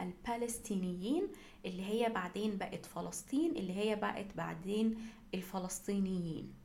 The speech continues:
قعدوا بقى واتجوزوا مع الكنعانيين واستقروا وربوا ولادهم، وبقى في تزاوج بينهم و-، والدم تداخل،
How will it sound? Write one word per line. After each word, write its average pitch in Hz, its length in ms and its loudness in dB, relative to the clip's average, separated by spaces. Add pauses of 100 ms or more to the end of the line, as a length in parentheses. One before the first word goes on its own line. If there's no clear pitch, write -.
(280)
قعدوا 214 420 6
بقى 220 280 2
واتجوزوا 175 720 0
مع 170 200 0
الكنعانيين 170 840 -4
واستقروا 208 1040 -2
وربوا 180 520 -2
ولادهم، 220 760 2 (340)
وبقى 180 300 0
في 214 220 -4
تزاوج 196 580 0
بينهم 220 600 4
و-، 180 520 0
والدم 190 460 0
تداخل، 226 760 0